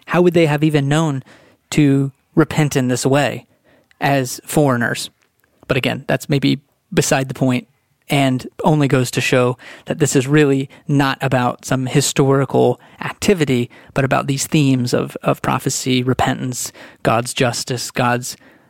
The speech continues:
mercy, and in that way, again, reminds us of, of more of the wisdom element to this book. Anyway, he decrees,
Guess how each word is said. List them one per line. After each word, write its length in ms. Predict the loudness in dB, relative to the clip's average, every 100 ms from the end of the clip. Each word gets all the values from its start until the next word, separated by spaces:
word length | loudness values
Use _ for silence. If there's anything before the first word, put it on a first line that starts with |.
| -10
mercy, 640 | -2 -2 -2 -2 -2 -2 -8 _ _ _ _ _ -2
and 160 | 0 2
in 80 |
that 180 | 0 0
way, 160 | 0 0
again, 480 | 0 0 0 -4 -10 _ -4
reminds 400 | 0 2 2 0
us 140 | 0
of, 180 | -2 -2
of 140 | -4 0
more 160 | 0
of 80 | 2
the 100 | 0
wisdom 580 | 2 2 2 2 0 0
element 480 | -2 -2 -2 -4 -10 _ _ _ _ _ -18 -18 _
to 140 | -2 0
this 220 | 0 -2
book. 280 | -4 -4 -10 _ _ -20 _ _ -20 -18 -18 -20 -20 _ _ _
Anyway, 400 | -2 2 2 0 -4 _ _ _ _
he 180 | 0 2
decrees, 760 | 2 0 2 2 4 2 -2